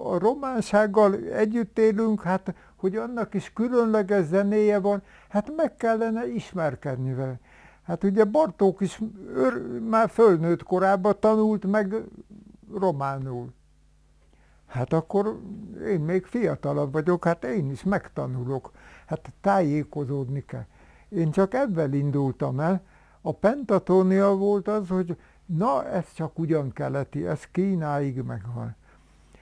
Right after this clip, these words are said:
Hát akkor most már lássuk, hogy hát egyéb is, hát föltehető, hogy egyéb is megmaradt. Mert kultúra nélkül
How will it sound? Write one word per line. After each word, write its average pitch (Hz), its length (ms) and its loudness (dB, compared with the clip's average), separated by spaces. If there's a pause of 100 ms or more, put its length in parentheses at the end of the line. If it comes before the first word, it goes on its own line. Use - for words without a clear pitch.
Hát 151 200 -4
akkor 170 400 0 (300)
most 170 240 -4
már 175 200 0
lássuk, 208 520 -2
hogy 175 320 2 (600)
hát - 220 -2
egyéb 160 580 4
is, - 240 2 (1160)
hát - 180 -6
föltehető, 160 760 2
hogy 180 200 6
egyéb 151 480 0
is - 180 -4
megmaradt. 139 680 -2 (2250)
Mert 180 280 2
kultúra 165 640 6
nélkül 220 600 4